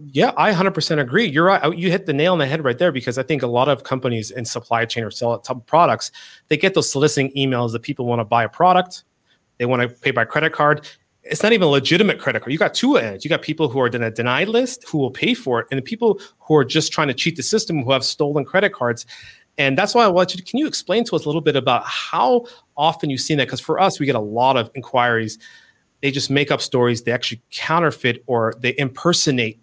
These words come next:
companies. And they impersonate, you know, just companies' email address. It looks the same, maybe one letter's different. People don't notice,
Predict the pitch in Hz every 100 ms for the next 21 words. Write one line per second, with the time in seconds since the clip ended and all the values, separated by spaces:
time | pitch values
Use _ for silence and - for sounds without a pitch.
0 | - - 180 180 127 92 - - _ _
1 | _ _ 120 135 123 113 123 113 110 131
2 | 123 175 180 160 139 120 120 131 117 107
3 | 113 135 - - 170 180 165 - - -
4 | 175 185 151 147 151 147 135 156 - 151
5 | 156 147 139 120 135 139 113 147 135 147
6 | 143 147 147 143 139 135 131 127 127 131
7 | 135